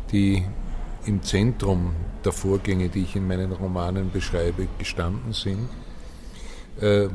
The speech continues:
sind diese Gespräche von großer, prägender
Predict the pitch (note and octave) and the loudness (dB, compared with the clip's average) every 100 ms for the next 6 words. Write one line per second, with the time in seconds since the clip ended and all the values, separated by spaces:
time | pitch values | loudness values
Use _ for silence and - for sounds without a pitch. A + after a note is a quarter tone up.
0 | F#2 - D#2+ F2+ F#2 - - - - - | -4 -8 -8 -6 -6 -8 -8 -4 -4 -2
1 | - G#2+ - G#2 A2 G#2 G2 G2 G2 G2 | 2 2 2 2 6 6 4 0 -4 -6
2 | - F#2 G2 - - - F#2+ G2+ G2+ - | -6 -6 -8 -4 -4 0 2 2 2 0
3 | G2 F2+ F2+ G2 - G#2+ F#2+ E2+ - - | 0 0 -2 0 4 6 6 4 -6 -12
4 | - - - - - - - G#2 F#2+ G2+ | -12 -12 -12 -12 -12 -12 0 2 4 4
5 | F#2+ F2+ F2+ F2 | 4 4 2 2